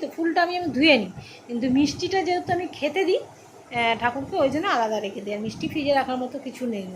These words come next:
তো যাই হোক, অনেক কথা বলে দিলাম, চলো এবার খাওয়া দাওয়া করে নিই। আর খাওয়া দাওয়া করে তারপরে এই যে দেখো, এত ডায়েরি ফায়েরি নিয়ে বসেছি, দেখি একটা গান হলেও আজকে লিখবো, আহ, যে কোনো একটা খাতায় করবো, অনেকগুলো খাতাতে অনেক রকম গান লেখা আছে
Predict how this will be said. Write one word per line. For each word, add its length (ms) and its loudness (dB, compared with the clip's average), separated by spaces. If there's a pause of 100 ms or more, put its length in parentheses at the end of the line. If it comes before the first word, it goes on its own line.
(840)
তো 80 -2
যাই 280 8
হোক, 140 8 (1400)
অনেক 200 -8
কথা 180 -2
বলে 180 0
দিলাম, 220 -4 (100)
চলো 160 0
এবার 220 0
খাওয়া 160 4
দাওয়া 240 4
করে 140 0
নিই। 160 -2 (500)
আর 80 -4
খাওয়া 220 6
দাওয়া 180 6
করে 220 2
তারপরে 400 2
এই 120 4
যে 160 0
দেখো, 220 -2 (680)
এত 160 -6
ডায়েরি 320 6
ফায়েরি 260 4
নিয়ে 180 4
বসেছি, 360 -2
দেখি 260 -2
একটা 320 2
গান 180 2
হলেও 200 4
আজকে 260 0
লিখবো, 380 -4
আহ, 800 -4 (100)
যে 80 2
কোনো 200 0
একটা 220 0
খাতায় 380 -2
করবো, 160 -4
অনেকগুলো 480 -2
খাতাতে 380 -4
অনেক 220 -2
রকম 280 -4
গান 180 -2
লেখা 280 -6
আছে 220 -10